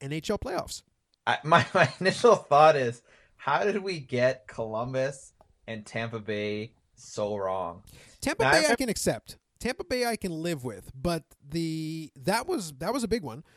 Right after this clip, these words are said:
Speaker 1: But I actually was more sup-, I was surprised than not. I was surprised at the New York Islanders winning. Not necessarily that they won, because I, I could see that. What blew me away was the sweep. The sweep is the thing that got me in both cases.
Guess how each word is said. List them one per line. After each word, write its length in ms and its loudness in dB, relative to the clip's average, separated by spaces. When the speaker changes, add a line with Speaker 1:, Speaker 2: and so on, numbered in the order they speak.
Speaker 1:
But 120 -4
I 140 -4
actually 320 -2
was 160 -2
more 300 -2
sup-, 180 -8
I 80 0
was 180 0
surprised 460 -4
than 100 -6
not. 300 -12
I 100 -2
was 240 -2
surprised 640 -6
at 200 -12
the 100 -8
New 140 -4
York 240 -6
Islanders 520 -4
winning. 360 -14
Not 180 -2
necessarily 500 0
that 120 -2
they 100 0
won, 260 -6
because 260 -2
I, 240 -2
I 140 -2
could 160 -2
see 160 -2
that. 240 -10
What 260 0
blew 160 4
me 120 -2
away 280 2
was 200 -4
the 100 -4
sweep. 460 -6
The 120 0
sweep 340 0
is 140 -2
the 100 0
thing 240 -4
that 140 -6
got 200 -4
me 120 -4
in 80 -6
both 200 0
cases. 440 -10